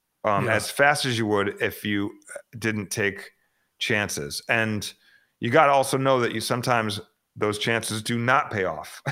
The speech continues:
Speaker 1: <laughs> They do
Speaker 2: Right,
Speaker 1: not,
Speaker 2: right.
Speaker 1: and you fall flat on your fucking face. And that's,
Speaker 2: <laughs>
Speaker 1: uh, you know, the art of getting up and, and dusting yourself off and being like,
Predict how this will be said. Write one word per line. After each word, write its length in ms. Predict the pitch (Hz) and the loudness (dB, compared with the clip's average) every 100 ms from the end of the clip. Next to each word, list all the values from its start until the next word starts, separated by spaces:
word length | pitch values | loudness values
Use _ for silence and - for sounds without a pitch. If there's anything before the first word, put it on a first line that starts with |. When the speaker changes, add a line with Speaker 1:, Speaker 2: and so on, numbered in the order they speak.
| - | -2
Speaker 1:
<laughs> 600 | 269 233 - 170 180 160 | 0 0 -2 -6 -6 -4
They 140 | - 139 | 2 2
do 120 | 139 | 4
Speaker 2:
Right, 60 | 143 | 6
Speaker 1:
not, 240 | 160 180 135 | 6 6 2
Speaker 2:
right. 120 | 131 | 2
Speaker 1:
and 140 | 156 147 | 2 2
you 100 | 147 | 2
fall 280 | 156 151 | 6 6
flat 600 | 151 - - - 156 180 170 | 4 -6 -12 -4 4 8 8
on 120 | 156 | 6
your 100 | 139 | 4
fucking 340 | 151 143 139 | 4 4 2
face. 460 | 135 170 131 117 - | 0 2 4 2 0
And 200 | - 120 | 0 4
that's, 440 | 131 - - - 131 - - | 2 2 -4 -4 -10 -16 -18
Speaker 2:
<laughs> 260 | - - 135 | -18 -4 2
Speaker 1:
uh, 340 | 131 120 123 - | 4 4 2 0
you 100 | 139 | 0
know, 120 | 127 | 0
the 160 | 117 151 | 0 0
art 340 | 165 160 170 | 6 6 6
of 220 | 160 135 117 | 2 0 4
getting 340 | 147 147 139 | 4 4 4
up 240 | 147 170 | 4 2
and, 240 | 139 123 127 127 | -2 -4 -4 -2
and 220 | 117 113 | -2 0
dusting 320 | 135 127 135 | 0 0 -2
yourself 400 | 127 131 131 123 | -2 0 0 2
off 240 | 135 135 | 2 2
and 80 | 127 | 0
being 160 | 127 120 | -2 0
like, 340 | 107 101 - | 0 0 -4